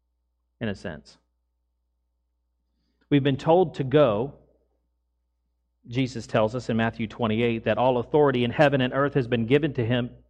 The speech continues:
to me, therefore go. Go into all the world, make disciples, baptize, teach. Teach what? Teach people to obey the commands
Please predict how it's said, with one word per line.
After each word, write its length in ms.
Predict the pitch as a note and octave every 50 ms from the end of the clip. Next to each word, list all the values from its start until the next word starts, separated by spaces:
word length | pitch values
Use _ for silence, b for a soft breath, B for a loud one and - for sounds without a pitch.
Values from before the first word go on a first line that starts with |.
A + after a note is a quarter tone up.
| _ _ _ _ _ _ _
to 100 | - D3
me, 280 | C3 D3 E3+ D#3+ C3+ B2+
therefore 380 | B2+ C#3+ D3 - - D3 C3 A#2
go. 400 | A#2 D3+ C#3+ B2+ G#2+ F#2 B B B B B C3+
Go 160 | D#3 E3+ G#3
into 180 | G#3+ G#3 G3+
all 120 | - F#3 F#3
the 80 | F#3
world, 320 | E3 E3+ E3+ D3 B2 A2 A#2+
make 160 | D3 D#3 C#3+
disciples, 640 | - C3+ - E3 C3+ C3+ - G#2 F2 E2+ - - _ _ _ _ _ _ _ _ _ _ _ _ _ _ _ _ _ _ _ _ _ _ _ _ _ _ _ _ _ _ _ _ _ -
baptize, 760 | - C#3 D3 D3 - - D3+ A#2+ G2+ F#2 F#2 F2+ - - - _ _ _ _ _ _ _ _ _ _ _ _ _ _ _ _ _ _ _ _ _ _ _ _ -
teach. 420 | - F#3 F#3+ F3+ - - - - - _ _ _ _ _ _ _ _ _ _ _ _ _ _ _ _ _ _ _ _ _ _ _
Teach 260 | - D#3 C#3+ C#3+ - -
what? 400 | C#3+ C#3+ C3+ B2+ - - _ _ _ _ _ _ _ _ _ _ _ _ _ _ _ _ _ _
Teach 380 | - D3+ C#3 C3 - - _
people 420 | - C#3+ C3 C3 C#3 C3 B2 - _ _ _ _ _ _ _ _ _ _ _ _ _
to 180 | - - - -
obey 480 | A2+ A2 G2+ G#2+ A#2+ A#2+ B2 A#2+ A#2 G#2+
the 120 | A2 G#2+
commands 800 | - - - A2 A2 A2+ A2+ A2 G#2 G2 F#2+ F#2+ G2 - -